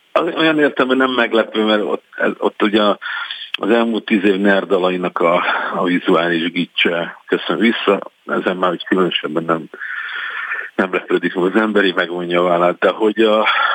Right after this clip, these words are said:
az ellenzéki dalban is van egyfajta ilyen, ö,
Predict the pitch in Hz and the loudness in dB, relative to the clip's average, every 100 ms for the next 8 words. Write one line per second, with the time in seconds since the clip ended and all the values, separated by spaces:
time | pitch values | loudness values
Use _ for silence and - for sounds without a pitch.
0 | - - 127 120 117 107 110 - 110 104 | -6 -4 -2 0 0 0 0 0 0 2
1 | 104 - _ _ - 120 123 104 - 98 | 0 -2 _ _ -2 0 2 0 0 0
2 | 90 - 92 87 - 87 82 82 80 80 | -2 0 0 0 0 0 2 2 2 0
3 | 80 | 0